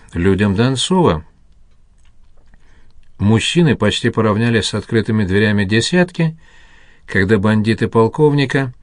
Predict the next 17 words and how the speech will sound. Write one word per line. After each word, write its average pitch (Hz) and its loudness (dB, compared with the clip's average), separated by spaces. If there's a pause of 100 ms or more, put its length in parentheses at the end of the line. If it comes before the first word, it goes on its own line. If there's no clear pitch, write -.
(140)
хотели 117 -2
прикрыть 113 0
их, 90 -4 (240)
пропуская 95 -2
алкашей. 95 -2 (840)
Этого 92 0
мужчины 117 0
не 131 0
дали 98 0
сделать. 95 -4 (920)
Ударами 147 0
ног 165 2
отбросив 110 0
дверцы 107 0
в 101 0
открытое 110 -2
положение, 160 0